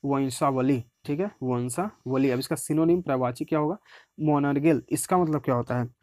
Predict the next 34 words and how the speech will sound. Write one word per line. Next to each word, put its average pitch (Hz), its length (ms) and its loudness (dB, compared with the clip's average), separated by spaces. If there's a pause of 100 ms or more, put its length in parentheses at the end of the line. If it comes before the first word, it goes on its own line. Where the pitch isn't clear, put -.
(140)
मोनर्गिल, 143 520 6
इसका 165 220 -2
मतलब 165 120 -2
होता 156 120 0
है 160 40 2
संकर 139 520 -4
जाति 120 320 -4
का, 110 300 -6
संकर, 143 520 -2 (260)
ठीक 151 140 0
है, 185 120 -4 (300)
शंकरा 135 840 -2
जाति 123 340 -4
का, 117 120 -6
ठीक। 190 260 0 (420)
एलिजिमेट 156 540 4
यानी 135 160 -2
कि 131 100 -4
अवैध, 143 380 2 (120)
लेनेज 147 420 4
यानी 127 240 -2
कि 156 180 2
वंशावली। 147 580 0
राइट 117 200 0
आंसर 120 220 -4
आपका 120 160 -6
यहाँ 123 80 -6
पे 127 80 -6
ऑप्शन 120 280 -6
सी 156 220 2
फॉरबिडन 131 500 -2
यानी 123 200 -2
कि 131 80 -6
निषेध, 127 540 -2